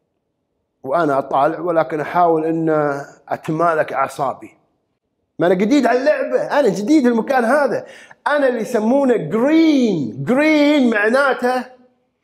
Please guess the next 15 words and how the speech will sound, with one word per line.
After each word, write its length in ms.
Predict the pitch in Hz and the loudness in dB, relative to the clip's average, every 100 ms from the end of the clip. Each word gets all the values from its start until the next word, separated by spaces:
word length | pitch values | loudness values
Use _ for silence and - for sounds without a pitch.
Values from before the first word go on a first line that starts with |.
| _ _ _ _ _ _ - | _ _ _ _ _ _ -4
عودة 260 | 233 214 180 | -2 0 -2
خضر، 520 | - 240 170 - - | 0 -2 -4 -10 -8
ما 220 | 180 226 | -2 0
يعرف 380 | 214 185 214 175 | 0 0 -2 0
وين 240 | 196 233 220 | 0 0 2
الله 220 | 208 185 | 0 2
قاطه، 400 | 196 175 - 104 | 0 0 -6 -14
سهل 680 | - - 247 - 214 196 185 | -14 -4 -2 0 0 2 0
النصب 420 | 175 185 196 151 | -2 -2 -2 -2
عليه، 320 | 147 170 156 - | -2 0 -4 -8
سهل 760 | - 233 208 196 185 185 175 | -4 -4 0 0 2 0 -2
استغ-، 540 | 160 156 - 180 151 - | -8 -12 -8 -8 -8 -14
استغلاله، 640 | - 170 185 196 156 135 | -6 0 2 2 0 -6
سهل 440 | - 240 233 214 | -4 -2 0 -2
ابتزازه، 840 | 196 196 196 180 202 165 147 131 | -2 -4 -4 0 0 0 -2 -8